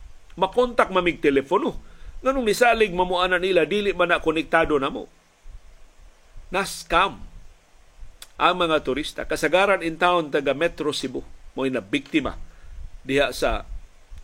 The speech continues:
Santa Fe. Nakabayad na sila para sa ilang kwarto, pila ka adlaw, pila ka gabii, ang ilang gibayran nga stay, wa sila reservation sa bisan asa nga resort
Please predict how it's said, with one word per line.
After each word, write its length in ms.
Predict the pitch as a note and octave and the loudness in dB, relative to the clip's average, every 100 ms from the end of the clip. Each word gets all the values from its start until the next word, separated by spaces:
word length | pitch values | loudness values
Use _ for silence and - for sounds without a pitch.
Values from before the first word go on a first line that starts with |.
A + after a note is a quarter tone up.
| - - | -16 -2
Santa 400 | E3+ E3 C3+ B2 | 2 2 0 -2
Fe. 240 | D#3 B2+ | -2 -2
Nakabayad 560 | B2+ C#3+ B2+ D3 A3+ G3+ | -2 0 4 4 4 2
na 160 | A3 | 0
sila 400 | G#3 D#3+ D#3 - - - - | 2 4 2 0 -10 -10 -6
para 160 | G2+ | -4
sa 160 | D3 F3+ | -4 -2
ilang 240 | F3 F3+ | -2 -2
kwarto, 540 | G3+ G3 - F3+ A#3+ - - | -2 -2 0 -2 -2 -6 -6
pila 320 | C3 C#3 C#3+ | -2 -2 0
ka 160 | D#3+ | 0
adlaw, 400 | E3+ D#3+ F3 F3 | 0 2 2 2
pila 240 | D#3+ D3 D3 | 0 0 0
ka 80 | C#3 | 0
gabii, 560 | C#3+ D#3 E3+ D#3 E3+ E3 - - | 0 0 0 2 0 -4 -20 -10
ang 160 | - D3 | -6 -2
ilang 240 | E3 E3 | 0 2
gibayran 480 | D3+ E3 E3+ E3+ D#3+ | 2 4 4 4 2
nga 160 | F3 C#3+ | -2 -4
stay, 480 | - A3 F#3 D#3 E3+ - - - | -2 2 2 2 -2 -10 -16 -4
wa 320 | B2+ A3 - | 0 2 0
sila 240 | - F3 D3+ | 0 2 2
reservation 640 | C3+ - A2+ G#2+ F3+ - D#2 - _ _ _ _ - - - - - - - - - - - | 0 -6 -6 -2 -4 -4 -12 -16 _ _ _ _ -20 -20 -20 -20 -20 -18 -18 -18 -20 -20 -14
sa 160 | - C3 | -2 0
bisan 320 | E3 F#3 E3 D#3+ | 2 0 0 0
asa 240 | E3 E3 | 0 0
nga 80 | D3 | 0
resort 400 | B2+ A#2 D3+ A#2 | -2 -2 -4 -6